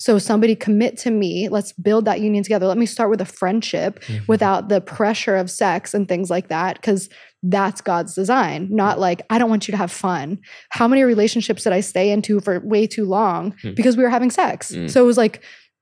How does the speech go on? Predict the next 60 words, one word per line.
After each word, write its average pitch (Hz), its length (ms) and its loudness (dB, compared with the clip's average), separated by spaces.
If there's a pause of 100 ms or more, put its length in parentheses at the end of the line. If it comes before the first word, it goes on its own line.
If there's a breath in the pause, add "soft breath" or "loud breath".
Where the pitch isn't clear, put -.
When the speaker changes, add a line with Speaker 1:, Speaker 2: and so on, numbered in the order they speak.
(140)
Speaker 1:
"Oh, 311 200 4
we 269 120 6
can 285 140 4
just, 247 160 0
like, 233 160 4
hang 220 260 2
out 202 160 2
here 226 140 4
Speaker 2:
Mm. - 20 -6
Speaker 1:
for 240 80 4
a 208 60 6
while." 190 260 2 (220 loud breath)
Whereas, 254 180 6
like, 240 160 4
if 208 80 2
sex 220 300 -2
wasn't 220 240 2
a 196 40 0
part 208 200 0
of 208 80 0
the 196 100 2
equation, 208 640 -2 (280 loud breath)
it 226 40 4
would 233 80 8
have 220 60 6
just 233 120 2
been 254 80 2
like, 233 240 2
oh, 269 200 2 (100)
we 262 100 8
don't, 285 240 6
we 262 80 6
aren't 269 180 4
compatible 254 440 2
and 226 80 2
we 233 80 4
don't 202 160 0
Speaker 2:
Mm. 180 40 -6
Speaker 1:
like 220 280 0
each 208 160 -2
other. 196 340 -2
Speaker 2:
Mm. - 220 -10
Speaker 1:
You 254 100 8
know 269 120 8
what 277 100 6
I 220 100 2
mean? 220 320 2
Speaker 2:
Mm. 95 180 -6 (420)
Speaker 1:
So 247 100 4
when 247 100 6
you 240 60 6
start 233 220 0
looking 208 240 0
at, 220 120 0
like, 202 160 0
these 185 220 -2
rules 185 280 -2
that 190 120 0
were, 190 100 2
like, 185 340 -4